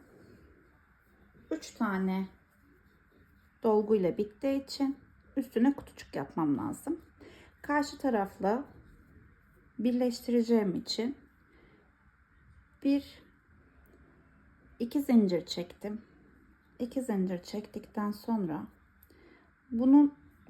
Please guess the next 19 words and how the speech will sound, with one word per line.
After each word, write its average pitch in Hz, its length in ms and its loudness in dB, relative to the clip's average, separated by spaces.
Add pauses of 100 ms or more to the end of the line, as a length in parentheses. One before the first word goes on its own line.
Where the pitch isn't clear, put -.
kutucuğunun 247 540 2
içerisine 196 800 -4 (320)
kaydırma 214 480 -2
yaptım. 190 540 -6 (1040)
Üçüncü 269 400 2
zinciri 214 520 0
burada 185 340 0
çekmiş - 480 -8
oldum 185 360 -4
bir 180 160 0
tane - 360 -6
olarak 254 440 -6
ve 277 180 -4
şurayı 247 380 -4
dolduruyorum 220 520 0
üç - 200 -8
tane. - 280 -10 (1400)
Bir, 233 440 -4 (3000)
iki 226 320 -6